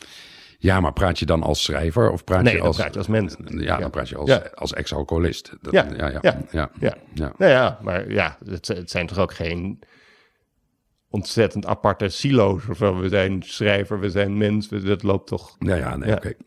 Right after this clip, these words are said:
Speaker 1: Ja.
Speaker 2: Dus dan zou ik moeten zeggen, ik doe dat niet, want anders ben ik, snap je?
Speaker 1: Wat ik, eh,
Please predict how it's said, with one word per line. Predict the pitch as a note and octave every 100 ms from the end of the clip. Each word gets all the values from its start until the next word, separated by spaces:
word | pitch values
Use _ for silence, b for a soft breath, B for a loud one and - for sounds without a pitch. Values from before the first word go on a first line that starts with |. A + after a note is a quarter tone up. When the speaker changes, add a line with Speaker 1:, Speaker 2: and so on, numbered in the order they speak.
| - - _ _ _ - -
Speaker 1:
Ja. | C#2 - _ B B B B B _ _ _ _ _ _ _ _ -
Speaker 2:
Dus | - G2+
dan | A2+ G2+
zou | G#2+ G2+
ik |
moeten | G2+ F#2+
zeggen, | G#2+ G2+
ik | A2 F#2+
doe | A2
dat | A#2+ G2
niet, | G2+ G#2 B2 - - _ b b
want | F#2+ A2 B2
anders | G#2+ A2
ben | G2 G#2+
ik, | G2+
snap | - B2 A#2
je? | G3+ C4+ - - F#4+ b b b b b b b b b _ _ _ _ _ _ _ _ _ _ _ _ _ _ _ B B B B B B
Speaker 1:
Wat | G#2
ik, | G#2+ F#2+
eh, | G#2 G2+ F#2+ F#2+